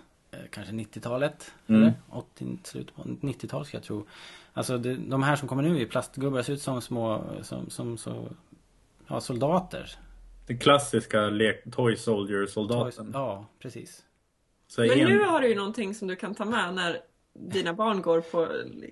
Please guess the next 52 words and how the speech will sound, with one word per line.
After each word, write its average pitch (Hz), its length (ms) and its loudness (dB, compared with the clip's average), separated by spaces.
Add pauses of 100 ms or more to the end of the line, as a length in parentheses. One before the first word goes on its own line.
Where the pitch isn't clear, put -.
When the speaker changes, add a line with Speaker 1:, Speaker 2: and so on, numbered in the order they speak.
Speaker 3:
kalas. 247 340 0
Speaker 1:
Exakt. - 720 -8 (240)
Speaker 3:
Det, 208 260 2
jag 208 80 8
Speaker 1:
Helt - 100 0
Speaker 3:
tror 302 120 4
att 226 100 6
Speaker 1:
rätt 220 100 0
Speaker 3:
de 196 200 -2
har 180 120 2
Speaker 1:
prisgrej. 277 220 0
Speaker 3:
helt 190 240 2
hittat - 260 -6
det 165 120 -2
här. 202 380 0
Speaker 1:
Ja. - 220 -6
Speaker 3:
Om 247 160 2
det 220 60 6
inte 208 180 2
så 208 80 -2
att 196 80 0
man 175 100 0
måste 185 200 -8
köpa 165 280 -4
tio 160 280 -2
åt 160 120 -6
gången 156 280 -4
eller - 140 -8
någonting 170 280 -4
sånt. 175 220 -6 (100)
Speaker 1:
Eh, - 40 -10
man 151 140 2
köper 185 260 0
ju 220 80 -2
små 180 160 -2
paket, - 440 -6
små 156 160 -2
plastpåsar 202 540 -2
Speaker 3:
Ja. - 80 -4
Speaker 1:
typ. - 400 -12
Eh, 113 60 -14
det 113 360 -4
f-, - 140 -8
och 139 140 -6
skulle 156 200 0
finnas, 147 580 -4
eh, 131 400 -2 (800)
en 135 160 -2
hel 110 580 0
range 135 380 2
liksom 104 280 -6
från 104 440 -4